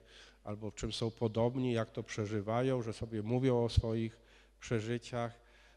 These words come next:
prawda, czy sposobach właśnie i na taką samotność, jak się zachowują w takiej, w takiej, no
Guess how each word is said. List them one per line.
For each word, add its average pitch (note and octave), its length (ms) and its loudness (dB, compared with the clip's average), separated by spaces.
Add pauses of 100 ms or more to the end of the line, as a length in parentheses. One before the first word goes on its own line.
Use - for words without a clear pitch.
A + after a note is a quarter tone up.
(120)
prawda, G#2+ 320 -6
czy - 160 -6
sposobach A#2+ 720 -2
właśnie A2 400 -4
i G#2 80 -6
na A2 160 2
taką B2 360 -4
samotność, A#2 680 -4
jak G2+ 180 -4
się G#2+ 120 -10
zachowują G2+ 480 -4
w - 60 -12
takiej, B2 400 -4
w - 80 -14
takiej, A2 440 -6 (320)
no D#3 140 -4